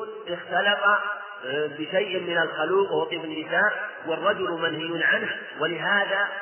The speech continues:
أمره أن يغسله ثلاث، أن يبالغ في غسله. وقد جاءت عدة أخبار عند أحمد بن طرق أنه عليه السلام أمر ذلك الرجل الذي تضمخ بالخلوق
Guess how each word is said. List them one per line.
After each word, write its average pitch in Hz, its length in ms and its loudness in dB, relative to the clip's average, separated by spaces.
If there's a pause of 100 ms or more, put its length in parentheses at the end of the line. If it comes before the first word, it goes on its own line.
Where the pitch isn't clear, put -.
(140)
أمره 175 480 0
أن 170 100 -2
يغسله 165 520 -2
ثلاث، 156 340 2 (380)
أن 156 60 -2
يبالغ 170 520 2
في 165 100 -2
غسله. - 340 -2 (340)
وقد 156 300 -2
جاءت 160 160 -2
عدة 185 320 -2
أخبار 160 360 4
عند 170 120 -2
أحمد 165 380 -2
بن 143 140 -8
طرق 202 200 -2 (440)
أنه 175 280 0
عليه 170 180 2
السلام 170 320 -2
أمر 196 220 4
ذلك 175 300 0
الرجل 185 380 0
الذي 170 240 -2
تضمخ 165 340 -2
بالخلوق 160 500 2